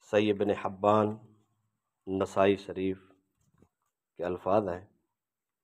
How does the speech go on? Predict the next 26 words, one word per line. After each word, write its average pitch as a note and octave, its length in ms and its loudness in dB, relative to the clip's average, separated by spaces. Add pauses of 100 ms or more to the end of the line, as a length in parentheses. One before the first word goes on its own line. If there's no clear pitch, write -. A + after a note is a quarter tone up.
(560)
हज़रत G2 580 0 (1040)
अबू G#2 300 2
जरी A2+ 640 2
जाबिर G#2 420 4
बिन F#2+ 180 -4
सुलैम G2 500 -2 (480)
रदी F#2+ 180 -4
अल्लाह G2+ 380 0
ताला F2+ 320 -6
अन्हु F2+ 240 -12
के E2 60 -8
रावी D#2 240 -10
हैं। - 240 -20 (1600)
फरमाते A2+ 420 2
हैं, G#2 160 2
"मैंने A2+ 400 6
एक A2 100 -2
शख्स - 300 -12
को G2+ 160 -8
देखा F2+ 600 -10 (1800)
जिसकी A#2 420 0
बात A2 680 8
लोग G#2+ 460 8
ज़रूर G2+ 360 2
मानते C2+ 400 -18
हैं - 80 -20